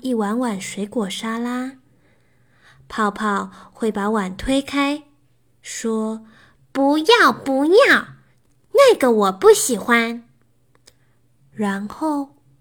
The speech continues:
他就跑去面包房间玩了。泡泡的爸爸和妈妈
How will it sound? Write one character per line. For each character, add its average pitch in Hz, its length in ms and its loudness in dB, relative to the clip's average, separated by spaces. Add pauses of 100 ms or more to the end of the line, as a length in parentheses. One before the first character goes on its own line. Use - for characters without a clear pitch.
(160)
他 - 180 -14
就 190 160 -4
跑 190 260 -8
去 - 220 -12
面 208 280 0
包 214 160 -2
房 196 240 -6
间 262 260 -4
玩 196 280 -4
了。 277 280 -6 (1800)
泡 392 240 -2
泡 339 180 0
的 285 140 -2
爸 339 320 -4
爸 240 320 -2
和 247 240 -6
妈 254 240 0
妈 214 360 -4